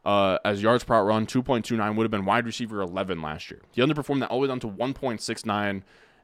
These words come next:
and was terrible. He was known in twenty twenty-one for being the outlier efficiency guy. In twenty twenty-two, he was also the outlier efficiency, efficiency guy. He underperformed harder than we could have ever imagined. If we look over his entire career,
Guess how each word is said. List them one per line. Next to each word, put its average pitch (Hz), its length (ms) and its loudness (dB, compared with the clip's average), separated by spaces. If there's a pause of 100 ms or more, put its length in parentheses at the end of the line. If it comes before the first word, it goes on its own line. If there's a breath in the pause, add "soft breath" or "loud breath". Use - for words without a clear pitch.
(180)
and 113 100 -2
was 101 100 -4
terrible. 95 420 -2 (220)
He - 160 -4
was 190 160 2
known 156 360 2 (240 soft breath)
in 113 140 -4
twenty 139 220 0
twenty-one 127 360 0
for 127 140 -6
being 113 220 0
the 107 100 2
outlier 117 340 2
efficiency 135 440 0
guy. 147 280 4 (320 soft breath)
In 120 120 -4
twenty 180 260 2
twenty-two, 151 580 -2
he 139 100 -6
was 147 160 4
also 139 280 0
the 123 100 4
outlier 110 300 4
efficiency, 110 560 -2
efficiency 107 460 -2
guy. 87 220 2
He 151 200 -2 (160)
underperformed 143 920 0 (680 soft breath)
harder 151 340 4
than 135 140 2
we 135 80 2
could 127 140 0
have 110 200 -2
ever 131 260 4
imagined. 98 460 0
If 107 120 -8
we 139 80 4
look 165 180 2
over 156 320 2 (120)
his 139 120 -4
entire 135 480 2
career, 113 420 0